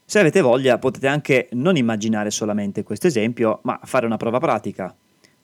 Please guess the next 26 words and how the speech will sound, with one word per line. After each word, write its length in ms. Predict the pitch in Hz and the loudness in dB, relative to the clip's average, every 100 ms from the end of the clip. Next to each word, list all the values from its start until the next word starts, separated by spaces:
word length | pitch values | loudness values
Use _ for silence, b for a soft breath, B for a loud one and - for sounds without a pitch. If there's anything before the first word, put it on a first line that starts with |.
| _ _ _ | _ _ _
Eh, 300 | 113 107 101 | -8 -6 -4
naturalmente 560 | 120 135 156 156 190 120 | -4 0 2 2 2 2
non 100 | 117 | 0
riuscirete 460 | 117 120 147 135 | -4 0 -2 -2
subito 640 | - - 120 107 - 113 - | -8 -8 -8 -8 -6 -6 -6
a 140 | 113 | -12
fare 220 | - 110 107 | -8 -8 -6
canestro, 680 | 110 110 101 - 98 92 _ _ _ _ _ _ - | -6 -6 -8 -10 -10 -12 _ _ _ _ _ _ -10
probabilmente, 760 | 110 98 98 95 90 - 90 - | -8 -6 -6 -8 -10 -12 -16 -8
perché 240 | 131 - | -6 -2
la 60 | 131 | 0
vostra 280 | 156 151 139 | 0 -2 -2
mano 340 | 175 131 - - | 0 -2 -4 -8
non 200 | 107 123 | -4 0
è 180 | 110 - | -2 -2
una 180 | 110 101 | -6 -4
bilancia, 560 | 104 92 87 85 92 | -4 -4 -8 -8 -8
il 120 | 92 104 | -6 -4
vostro 320 | 117 113 117 | -4 0 0
occhio 460 | 113 - 113 95 b b b | 0 -4 -4 -4 b b b
non 140 | 101 127 | -4 0
è 40 | |
un 140 | 117 | 0
metro 480 | 107 104 98 101 87 | 0 -2 -4 -8 -8
molto 280 | 98 101 95 | -8 -8 -6
preciso, 560 | 165 185 101 90 95 | -4 -4 -6 -6 -6